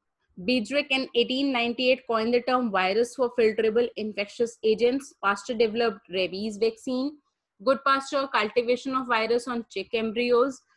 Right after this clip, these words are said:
Charles Chamberlain, one of the Pasteur's associate, constructed a porcelain bacterial filter.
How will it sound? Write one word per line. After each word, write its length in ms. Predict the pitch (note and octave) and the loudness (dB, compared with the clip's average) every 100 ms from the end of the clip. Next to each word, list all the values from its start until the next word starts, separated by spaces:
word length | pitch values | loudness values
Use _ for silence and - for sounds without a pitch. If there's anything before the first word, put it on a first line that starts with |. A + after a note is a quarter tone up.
| _ _ _ _ - | _ _ _ _ -2
Charles 640 | B3 A#3 C#4 C#4 - - | 2 4 2 -2 -10 -8
Chamberlain, 720 | - A3+ A3+ B3+ C4+ B3+ C4+ | 0 0 2 2 0 0 -2
one 200 | A3 A3+ | -2 -2
of 120 | A#3+ | -2
the 100 | B3 | -2
Pasteur's 520 | C4 A3 A3 - C4 - | 0 0 0 -2 -2 -2
associate, 720 | G#3+ - B3 B3 B3+ B3 C4 - | -8 -2 -4 -2 -2 0 -2 -4
constructed 580 | A3 - A3+ - B3 | -4 -4 -8 -2 -2
a 60 | B3 | -2
porcelain 720 | B3 A3 A3 A#3+ A#3 A#3+ B3 - _ _ _ _ _ - | 0 0 2 -2 -2 -4 -6 -10 _ _ _ _ _ -8
bacterial 840 | G#3 A3 - B3 B3 B3 B3+ B3+ - _ - | -4 -4 -4 -4 -2 2 2 2 -4 _ 4
filter. 500 | B3 A#3+ A3+ B3 | 6 6 2 -2